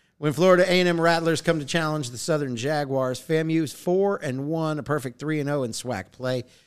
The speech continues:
Southern is two and two, also undefeated in the swac. Both teams have fair offenses, with the Rattlers averaging twenty-seven and a half a game, points that is. The Jags posting just under eighteen.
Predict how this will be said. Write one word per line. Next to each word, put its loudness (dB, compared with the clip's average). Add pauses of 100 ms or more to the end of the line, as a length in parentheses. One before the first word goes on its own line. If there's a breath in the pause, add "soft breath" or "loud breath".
(140 soft breath)
Southern 4
is -2
two 0
and 0
two, 2
also 6 (280)
undefeated 4
in 0
the -6
swac. -4 (400 loud breath)
Both 4
teams -2
have 0
fair 2
offenses, -2
with -10
the -8
Rattlers -4
averaging -4
twenty-seven -6
and -8
a -8
half -6
a -10
game, -6
points -8
that -10
is. -10 (400 soft breath)
The -12
Jags 2
posting 0
just -4
under -4
eighteen. 0